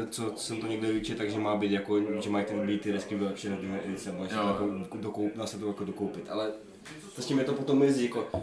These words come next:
Speaker 1: jo, super, budu si tam bu-, budu si tam budovat v těch podmořských městech, si tam bude kopu a dáváte si to na tu svoji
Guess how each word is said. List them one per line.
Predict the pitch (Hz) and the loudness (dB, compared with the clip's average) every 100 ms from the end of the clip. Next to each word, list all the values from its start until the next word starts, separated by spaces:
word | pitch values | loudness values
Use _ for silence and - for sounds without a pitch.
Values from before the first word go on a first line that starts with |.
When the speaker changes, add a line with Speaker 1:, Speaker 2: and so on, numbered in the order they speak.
| - | -2
Speaker 1:
jo, | 151 151 147 | 0 2 2
super, | - 151 127 127 | 2 2 2 2
budu | 127 | 0
si | - | -2
tam | 131 139 | 0 0
bu-, | 151 | 0
budu | 127 | 0
si | 123 | 0
tam | 131 127 | 0 0
budovat | 135 135 120 - | 2 2 2 -2
v | |
těch | 120 | -6
podmořských | 120 117 110 | -4 -4 -4
městech, | 117 110 - | -4 -2 -2
si | 120 | -2
tam | 107 117 101 | -2 -2 -4
bude | 113 117 117 107 - - | -2 -2 -2 -6 -6 -2
kopu | 151 143 123 | 0 0 0
a | 107 | 4
dáváte | 110 113 | 4 4
si | - | 0
to | 113 | -6
na | - 104 | -4 -4
tu | - | -4
svoji | 117 | -2